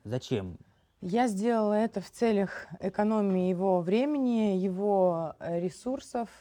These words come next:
Speaker 2: и сделала такой change, то есть я перевела ребёнка на семейное обучение для того, чтобы он занимался больше. У него сейчас очень интенсивно расписан день, он успевает до двенадцати часов дня сделать всю школьную программу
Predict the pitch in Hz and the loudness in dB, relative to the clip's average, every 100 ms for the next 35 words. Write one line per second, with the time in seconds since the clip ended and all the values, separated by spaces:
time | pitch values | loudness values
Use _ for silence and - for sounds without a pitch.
0 | - _ - _ - 202 226 220 214 208 | -20 _ -20 _ -4 -2 -2 -2 0 0
1 | 190 175 - - _ _ _ _ _ _ | -2 -6 -20 -20 _ _ _ _ _ _
2 | 175 175 233 214 190 170 156 151 _ _ | -6 0 2 4 2 2 -2 -6 _ _
3 | _ _ _ - 196 185 214 196 185 - | _ _ _ -2 -2 0 0 0 -2 -14
4 | - 240 277 302 - 190 185 - 185 165 | -4 -2 0 -2 -6 -6 -6 -2 -2 -4
5 | - 196 196 190 180 165 170 160 160 156 | -6 -2 0 0 -2 -2 -4 -4 -6 -8
6 | - 160 156 156 156 - 269 254 185 185 | -10 -10 -8 -8 -8 -4 -2 -2 -2 0
7 | 196 - 190 180 180 170 180 185 214 - | -2 -4 -4 -2 0 0 0 0 -2 -4
8 | 175 165 165 - 165 - - - 196 202 | -8 -6 -8 -10 -18 -20 -20 -6 -2 -2
9 | 202 - 196 - _ - _ - 202 - | -4 -2 -2 -4 _ -20 _ -4 -2 0
10 | 196 196 208 185 226 196 175 180 - 196 | 0 0 -2 -2 -2 -2 -2 -4 -6 -6
11 | 185 180 180 269 320 - 190 185 196 196 | -2 -2 0 -2 -2 0 -2 -2 -2 2
12 | 180 170 170 190 196 180 - - - 180 | 2 2 -2 -2 -2 -4 -12 -14 -2 -2
13 | 160 185 175 156 180 165 156 - 196 - | 0 -2 -2 0 2 0 -2 -6 -6 0
14 | 196 190 208 240 240 247 262 254 240 | 2 2 0 -2 -2 -2 0 -2 -4